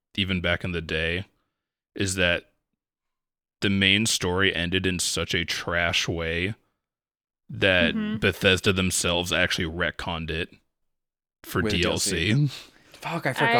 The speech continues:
Speaker 2: actually
Speaker 3: about this.
Speaker 2: remembered this. I
Speaker 3: Yeah.
Speaker 2: remembered this about the base game, even the first time I played it. I remember finishing the story and being like, "Sorry, was that it?
Speaker 1: Yeah.
Speaker 2: Is that the end of the story?"
Speaker 3: What was it?
Speaker 2: Like
Speaker 3: Was it, like, they locked you out of the open world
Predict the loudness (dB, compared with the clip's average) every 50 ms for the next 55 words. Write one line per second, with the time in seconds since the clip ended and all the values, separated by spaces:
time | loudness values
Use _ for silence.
0 | 6 6 6 6 6 6 6 6 6 6 4 4 4 2 0 0 -2 -4 -4 -4
1 | -4 -4 -2 2 4 6 6 6 6 6 4 4 2 2 0 -2 -2 -2 0 0
2 | 0 0 -2 -2 -2 -4 -4 -4 -4 -4 -4 -4 -4 -8 -8 -6 -6 -6 -6 -6
3 | -6 -6 -6 -6 -6 -6 -6 -6 -4 -6 -4 -2 -2 -2 -2 -2 -4 -2 0 0
4 | 0 0 0 -2 -2 -2 -2 -2 -4 -4 -4 -4 -4 -2 -2 -2 -2 -4 -6 -6
5 | -4 -6 -6 -6 -8 -14 _ _ _ _ _ _ _ _ _ _ -2 2 4 4
6 | 6 4 2 2 2 2 2 2 2 2 2 0 -2 -4 -4 -2 0 2 2 4
7 | 4 4 2 4 2 2 2 4 2 2 2 0 -2 -2 -2 -2 0 2 4 4
8 | 4 4 4 2 0 -2 -2 -2 -2 -2 -2 -2 -2 -2 -2 -2 -2 -2 -2 0
9 | 0 0 -2 -2 -2 -2 -2 -2 -2 -4 -4 -6 -6 -6 -6 -8 -8 -6 -6 -4
10 | -4 -4 -4 -6 -8 -10